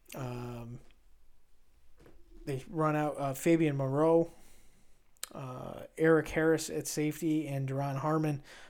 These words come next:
former Brian Flores favorite. And then we did see this team in the preseason, and Dolphins offense did perform fairly well.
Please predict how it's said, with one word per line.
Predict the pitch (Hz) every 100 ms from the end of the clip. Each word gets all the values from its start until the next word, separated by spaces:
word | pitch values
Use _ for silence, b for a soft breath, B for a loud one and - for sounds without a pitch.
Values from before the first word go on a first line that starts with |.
| -
former | - 165 160 156 147 143
Brian | 151 151 143
Flores | 147 156 143 139
favorite. | - - 156 147 131 120 B B B
And | 165
then | 185
we | 208
did | 220 294
see | - 269
this | 254 233
team | - 220 196
in | 180 185
the |
preseason, | 170 - 190 - 156 131 131 127 135 - - - - - - - -
and | 156
Dolphins | 156 185 180 170
offense | 165 175 156 147
did | 165 156
perform | - 139 - 147 143
fairly | 135 - 156 143
well. | 135 135 151 131 131